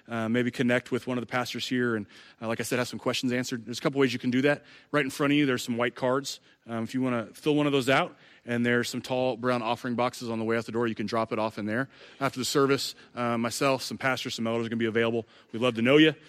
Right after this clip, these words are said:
Love to be able to pray with you. Um, and in those tall brown boxes, if, uh, for the rest of us, if today is your day to worship through giving, that's where you do that as well. All right?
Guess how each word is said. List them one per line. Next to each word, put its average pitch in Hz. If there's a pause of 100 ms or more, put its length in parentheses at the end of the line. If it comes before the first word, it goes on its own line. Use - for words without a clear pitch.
(220)
Love 123
to 110
be 120
able 110
to -
pray 127
with 135
you. 147 (320)
Um, 113
and 123
in 135
those 131
tall 160
brown 156
boxes, 143
if, 117
uh, 117
for 120
the 117
rest 135
of 123
us, 135
if 110
today 117
is 117
your 110
day 113
to 113
worship 113
through 110
giving, 123 (360)
that's 104
where 113
you 107
do 107
that 113
as 107
well. 143 (400)
All 110
right? 147